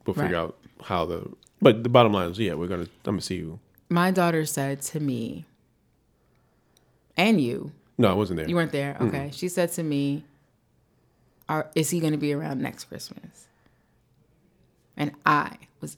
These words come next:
Speaker 2: absolutely horrified. And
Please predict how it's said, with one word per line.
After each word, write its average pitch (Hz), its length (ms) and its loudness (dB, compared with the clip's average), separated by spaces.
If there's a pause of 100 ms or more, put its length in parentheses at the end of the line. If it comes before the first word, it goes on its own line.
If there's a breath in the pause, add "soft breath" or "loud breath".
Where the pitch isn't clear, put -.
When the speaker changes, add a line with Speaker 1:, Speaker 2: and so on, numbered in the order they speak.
Speaker 2:
absolutely 139 640 -6
horrified. - 680 -10 (1000)
And 147 600 -2